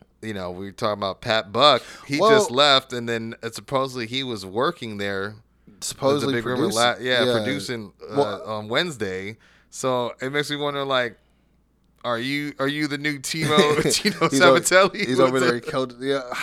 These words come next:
Speaker 2: Look, like, all I'll say is this, is, like, I did read that they're trying to open up, I guess All, All Elite does good numbers on the Discovery, uh, platform
Speaker 1: Mm-hmm.
Speaker 2: that they recently, that T B S recently, um,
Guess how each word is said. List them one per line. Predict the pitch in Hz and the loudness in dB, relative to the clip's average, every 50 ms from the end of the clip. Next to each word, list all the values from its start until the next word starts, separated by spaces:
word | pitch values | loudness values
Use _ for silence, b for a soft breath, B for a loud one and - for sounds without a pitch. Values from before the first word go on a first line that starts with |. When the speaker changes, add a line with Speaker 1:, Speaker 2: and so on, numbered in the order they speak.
| - - | -6 -2
Speaker 2:
Look, | 196 202 190 160 135 | 2 2 2 2 2
like, | 151 147 147 131 135 | 2 0 0 2 2
all | 170 196 | 2 4
I'll | 226 220 190 | 6 6 4
say | - - 175 165 156 | 4 2 -2 0 0
is | 143 127 120 | 0 -2 0
this, | 127 123 117 110 - | -2 -2 -2 -2 -6
is, | 127 123 120 | -10 -8 -4
like, | 127 123 123 120 110 - _ _ _ _ _ _ _ _ _ _ _ _ _ _ _ _ _ _ _ _ _ _ _ _ _ _ _ _ _ _ - | -2 -2 -2 -2 -4 -8 _ _ _ _ _ _ _ _ _ _ _ _ _ _ _ _ _ _ _ _ _ _ _ _ _ _ _ _ _ _ 0
I | 127 147 | 0 0
did | 139 147 185 196 180 | 4 6 6 6 6
read | 151 156 156 151 147 139 | 4 2 4 2 2 2
that | 139 135 131 127 123 123 120 117 | 4 4 4 6 4 2 0 0
they're | 131 127 117 | -2 -2 -2
trying | - - 135 135 131 123 | -2 -2 -2 -2 0 -2
to | 120 | -2
open | 117 127 127 123 - 120 120 | -2 -2 -2 -2 -2 -4 -4
up, | 117 113 104 _ _ _ _ - | -4 -4 -4 _ _ _ _ -10
I | 127 127 | -10 -4
guess | 120 143 135 - | -2 0 -2 -2
All, | 123 135 135 127 | 0 0 0 2
All | 123 131 135 131 | 2 2 2 2
Elite | 131 135 131 127 | 2 0 -2 -2
does | 117 120 120 113 | -2 -4 -6 -4
good | 113 131 131 120 | -2 -2 -2 -2
numbers | 120 120 120 120 123 120 120 113 - - - - _ _ _ _ _ _ _ _ _ _ - | -2 -4 -4 -2 -4 -4 -4 -6 -10 -14 -14 -16 _ _ _ _ _ _ _ _ _ _ -10
on | 113 117 117 113 | -8 -6 -6 -6
the | 107 113 | -8 -10
Discovery, | 104 104 101 - - 123 117 110 107 117 117 120 117 117 113 110 | -10 -10 -12 -6 -4 -4 -4 -4 -4 -8 -8 -6 -6 -6 -6 -6
uh, | 113 113 110 110 104 | -6 -4 -4 -4 -6
platform | - - 120 120 113 - 123 120 120 120 120 120 - _ _ - | -4 -4 -4 -4 -4 -4 -6 -6 -6 -6 -8 -12 -18 _ _ -10
Speaker 1:
Mm-hmm. | 104 104 104 98 95 101 _ _ - | -8 -6 -6 -8 -10 -12 _ _ -8
Speaker 2:
that | 117 120 107 | -8 -8 -6
they | 117 110 | -6 -6
recently, | 107 113 113 - - 117 113 110 107 104 | -6 -6 -6 -8 -10 -12 -10 -10 -10 -8
that | 110 110 98 | -8 -8 -8
T | - 123 113 | -10 -12 -8
B | 110 117 | -6 -6
S | 110 107 - | -6 -6 -6
recently, | 113 110 107 - 113 113 113 110 | -8 -8 -8 -10 -10 -10 -10 -8
um, | 104 104 104 104 98 95 92 87 | -8 -8 -8 -8 -8 -10 -12 -14